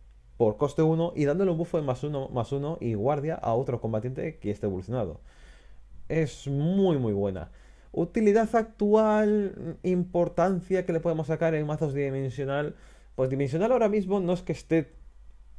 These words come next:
en su, en sus mejores momentos, pero tiene el mazo este que sabíamos que hay de que te, si no juegas manás, eh, hacen cosas los combatientes y al final acabas ganando tú por presión de mesa y cosas por el estilo.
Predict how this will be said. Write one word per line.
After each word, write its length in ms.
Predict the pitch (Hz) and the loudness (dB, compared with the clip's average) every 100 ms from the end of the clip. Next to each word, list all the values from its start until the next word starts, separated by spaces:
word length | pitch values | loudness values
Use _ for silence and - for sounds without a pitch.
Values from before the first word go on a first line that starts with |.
| - | -10
en 240 | - 143 | -2 -2
su, 1040 | 135 139 127 123 120 117 107 104 98 82 - | 0 2 4 4 4 4 2 2 0 -4 -8
en 120 | 117 | -8
sus 160 | 123 110 | -6 -6
mejores 340 | 110 135 139 | -4 -2 0
momentos, 560 | 120 143 190 98 82 - - - - - | 0 0 -2 -4 -10 -12 -20 -20 -20 4
pero 480 | 208 214 202 240 214 | 6 6 2 -4 -6
tiene 580 | 123 135 131 113 104 92 | -4 -2 -2 -2 -2 -4
el 220 | - 107 | -4 -2
mazo 300 | 113 120 131 | -2 0 -2
este 240 | - 107 | -2 -4
que 120 | 101 | -6
sabíamos 440 | 95 90 117 117 101 | -6 -4 -2 -2 -4
que 120 | 104 | -2
hay 300 | 104 107 104 - - | 0 -2 -6 -12 -10
de 180 | 104 107 | -6 -4
que 180 | 107 101 | -2 -4
te, 680 | - 98 92 90 85 76 107 - | -4 -4 -4 -6 -6 -8 -12 -16
si 240 | - 113 | -8 -6
no 160 | 107 127 | -2 -2
juegas 320 | 127 117 117 | 0 0 0
manás, 500 | 117 110 123 120 - - - - | -2 0 0 0 -4 -16 -20 -10
eh, 260 | 120 117 - | -2 0 0
hacen 300 | - 135 117 | 0 -2 -4
cosas 280 | 113 110 117 | -4 -2 -2
los 140 | 104 | -2
combatientes 840 | 113 113 117 139 127 131 127 127 - - - | -2 -2 0 -2 0 0 0 -2 -10 -20 -8
y 140 | 127 | -2
al 60 | 113 | -2
final 220 | 123 120 | 0 -2
acabas 300 | 123 117 117 | 2 2 2
ganando 400 | 113 113 113 110 | 0 -2 0 -2
tú 280 | 113 123 113 | 0 0 0
por 220 | 110 110 | 0 -2
presión 320 | 107 - 110 | -2 -4 -4
de 120 | 104 110 | -2 0
mesa 440 | 131 120 123 123 | 0 -2 -2 0
y 240 | 110 104 | 0 -2
cosas 300 | 98 104 104 | -4 -8 -8
por 140 | - 92 | -8 -8
el 40 | |
estilo. 380 | 92 147 110 87 | -6 -4 -4 -6